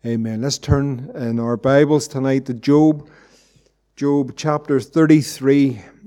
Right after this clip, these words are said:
Job chapter thirty-three. And just one verse. I just want to continue on and speaking on the breath of God.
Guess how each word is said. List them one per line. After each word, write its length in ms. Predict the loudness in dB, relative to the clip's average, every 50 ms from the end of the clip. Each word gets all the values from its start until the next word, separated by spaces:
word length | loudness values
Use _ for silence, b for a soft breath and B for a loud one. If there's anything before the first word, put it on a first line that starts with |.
| -20 -16
Job 300 | -8 -4 -2 -2 -2 -2 -4
chapter 380 | -4 -4 -4 -4 -2 -4 -4 -4
thirty-three. 960 | -4 -4 -2 -2 0 0 0 -2 -4 -8 -8 -4 -2 0 0 0 -2 -6 -12 b b b b b b b b b b
And 200 | -14 -12 -10 -8
just 240 | -8 -10 -10 -6 -4
one 260 | -2 -2 -2 -2 -2
verse. 460 | 0 0 2 2 2 0 -2 -4 -6
I 80 | -6 -4
just 260 | -2 -4 -4 -2 -2
want 180 | -2 -2 -2 -2
to 60 | -6
continue 600 | -8 -10 -12 -14 -12 -10 -10 -8 -6 -4 -4 -2
on 160 | 0 0 -2
and 100 | -2 -4
speaking 480 | -6 -6 -4 -2 -2 -2 0 -2 -2 0
on 240 | 0 2 2 4 4
the 140 | 2 2 0
breath 480 | 0 0 2 4 4 2 2 0 -2
of 160 | -4 -4 -4
God. 420 | -4 -2 0 2 2 2 0 -2